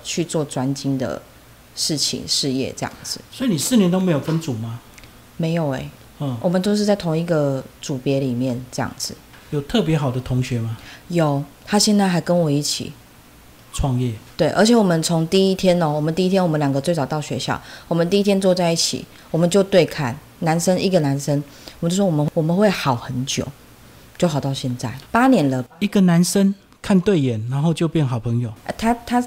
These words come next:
Speaker 1: 他喜欢男生。
Speaker 2: 哦。
Speaker 1: 哎，对。然后我们就是很好，我们就是会一起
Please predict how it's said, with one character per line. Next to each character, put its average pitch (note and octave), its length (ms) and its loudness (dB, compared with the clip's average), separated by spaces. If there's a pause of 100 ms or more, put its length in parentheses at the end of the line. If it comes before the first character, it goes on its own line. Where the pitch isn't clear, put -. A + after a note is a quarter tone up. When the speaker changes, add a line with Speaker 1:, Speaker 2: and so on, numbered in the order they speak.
Speaker 1:
他 A#3+ 140 -2
喜 A#3+ 160 -2
欢 D3+ 140 -2
男 C3+ 140 -2
生。 B2+ 220 -4 (520)
Speaker 2:
哦。 D3+ 340 0
Speaker 1:
哎， B2+ 240 0
对。 B2+ 180 -2 (260)
然 E3+ 120 0
后 A#3+ 80 6
我 A#3 60 8
们 F3+ 160 4
就 G3 100 0
是 A#3 160 4
很 F3 260 2
好， G3+ 200 2
我 D#3 40 2
们 D3+ 160 0
就 G3+ 120 -4
是 A3 100 4
会 A3 80 6
一 G#3+ 100 2
起 D3 300 0